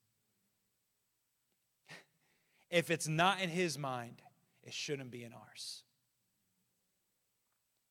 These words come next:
Verse twenty-one. Look at that first word.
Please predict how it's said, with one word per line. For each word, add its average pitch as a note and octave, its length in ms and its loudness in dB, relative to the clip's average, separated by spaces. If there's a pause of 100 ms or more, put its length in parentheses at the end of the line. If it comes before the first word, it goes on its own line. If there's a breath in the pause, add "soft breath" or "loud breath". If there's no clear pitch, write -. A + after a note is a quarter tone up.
(1300)
Verse D3 260 4
twenty-one. C#3+ 640 -2 (1500)
Look F#3+ 220 0
at F3 80 -2
that C#3+ 240 -2
first D#3 280 2
word. B2 320 -8